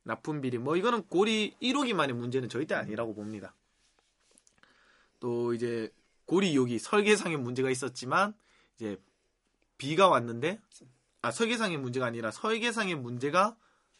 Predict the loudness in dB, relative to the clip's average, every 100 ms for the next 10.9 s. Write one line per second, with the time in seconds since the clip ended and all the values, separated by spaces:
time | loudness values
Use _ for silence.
0 | _ _ _ _ -6 0 2 2 2 0
1 | -2 -2 -2 2 2 2 -2 -2 _ _
2 | _ -10 -4 -2 -2 0 -2 -2 -4 -2
3 | -2 -2 -8 -8 -2 0 0 -6 -8 -12
4 | -12 -14 -16 _ _ _ _ _ _ _
5 | _ -6 -2 -2 -2 -2 -2 -2 -4 _
6 | _ _ _ -10 -4 -2 0 2 2 -2
7 | -2 -2 0 0 0 0 0 2 0 -2
8 | -4 -4 -2 -2 -2 -4 -6 -4 -4 -4
9 | -2 -4 -2 -4 -4 _ _ _ _ _
10 | -20 -20 -20 _ -4 -2 -2 -2